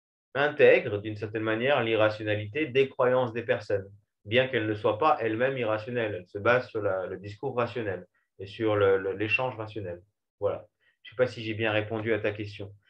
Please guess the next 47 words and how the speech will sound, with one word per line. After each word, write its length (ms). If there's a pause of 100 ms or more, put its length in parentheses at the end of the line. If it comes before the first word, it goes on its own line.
(260)
Mais, 180 (160)
mais 160
vraiment, 420
hein, 40
j'ai 140
envie, 420
et 160
même 200
s'il 160
y 40
en 60
a 80
qui 180
me 80
disent, 260
euh, « 180
Tu 160
risques, 340
euh, 280
gros, 260
en 80
faisant 180
ça », 320 (300)
de 100
dire, « 300
Je, 480
je 400
suis 400
thérapeute, 560
je 100
veux 400
être 220
thérapeute 500 (340)
et 160
j'ai 200
aucun 340
diplôme 520
de 360
thérapeute. 480 (520)
Je 100
suis 180
à 80
la 100
base 320 (240)
prof 260
de 100
philo, 420